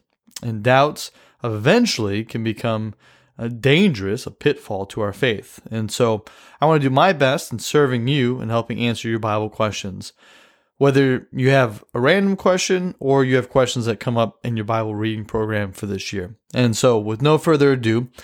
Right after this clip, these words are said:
let's get into this week's question. This week's question is not quite from the text, but more of a question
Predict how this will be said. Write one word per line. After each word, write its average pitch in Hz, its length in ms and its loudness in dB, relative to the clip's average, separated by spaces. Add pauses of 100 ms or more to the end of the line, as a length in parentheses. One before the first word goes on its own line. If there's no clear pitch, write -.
(200)
let's 123 160 -2
get 117 160 0
into 107 260 -6
this 101 240 -6
week's 98 220 -10
question. - 440 -16 (500)
This 233 220 -6
week's 202 200 -2
question 135 580 -2 (280)
is 143 600 0 (440)
not 220 360 0
quite 151 460 2 (1300)
from 147 460 0
the 120 100 0
text, - 680 -4 (560)
but 147 200 2
more 180 300 2
of 165 80 0
a 135 280 2
question 139 720 -2